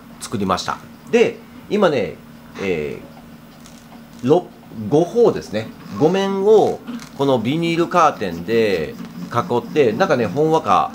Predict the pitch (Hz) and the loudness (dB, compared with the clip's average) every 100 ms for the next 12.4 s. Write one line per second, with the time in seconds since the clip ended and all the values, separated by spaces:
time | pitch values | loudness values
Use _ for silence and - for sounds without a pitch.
0 | - - 98 120 143 151 143 139 127 73 | -8 -4 0 0 0 0 0 2 2 0
1 | - - 117 135 127 143 95 92 85 85 | -4 -4 -2 -2 -2 -2 -2 -6 -4 -4
2 | 85 113 139 117 85 - - - - - | -4 0 2 2 0 -4 -12 -14 -14 -10
3 | 98 82 85 135 120 113 - 107 104 113 | -6 -6 -2 0 0 -2 -2 -2 -2 -2
4 | 135 101 76 73 64 - - - 101 76 | -2 -2 -2 -6 -8 -12 -14 -12 -10 -8
5 | - 98 113 110 104 104 - - - - | -6 -4 -2 -2 -4 -8 -10 -16 -16 -4
6 | - 220 208 - - 202 202 185 151 180 | 0 2 2 -2 -2 0 2 2 0 0
7 | 170 127 110 98 - 185 139 85 - - | 2 0 0 -4 0 2 2 0 -6 -16
8 | - - 104 123 190 254 233 254 247 156 | -16 -10 0 2 4 2 0 0 0 0
9 | 156 135 90 - - - 175 196 196 185 | 2 2 0 -4 -12 -2 2 4 2 2
10 | 117 107 123 92 73 98 117 135 127 127 | 0 2 2 0 0 -2 0 2 4 4
11 | 123 123 175 143 90 82 - 69 71 123 | 2 0 0 0 0 -4 -6 -8 -6 -2
12 | 127 123 156 | 0 2 2